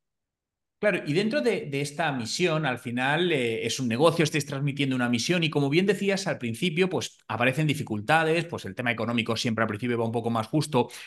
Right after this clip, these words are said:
¿Recuerdas alguna experiencia inicial de esta que te pusiese a prueba, ¿no? De estas que dices, "Ostras, ¿cómo, cómo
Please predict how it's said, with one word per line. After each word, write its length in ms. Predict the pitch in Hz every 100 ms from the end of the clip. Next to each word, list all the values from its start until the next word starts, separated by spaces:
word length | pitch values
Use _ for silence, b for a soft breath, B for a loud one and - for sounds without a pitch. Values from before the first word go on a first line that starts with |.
| B
¿Recuerdas 600 | 156 160 160 185 226 277 277
alguna 280 | 240 220
experiencia 680 | 208 208 - 135 147 160 156
inicial 760 | 143 120 120 135 147 135 127 120
de 80 | 143
esta 320 | 147 180 175
que 120 | 170
te 120 | 151
pusiese 360 | 131 120 170 160
a 80 | 127
prueba, 240 | 147 117
¿no? 100 | 135
De 60 | 147
estas 200 | 175 165
que 120 | 135
dices, 200 | 110 -
"Ostras, 440 | 113 - 151 -
¿cómo, 500 | - 180 202 220 220 -
cómo 580 | 175 196 190 175 139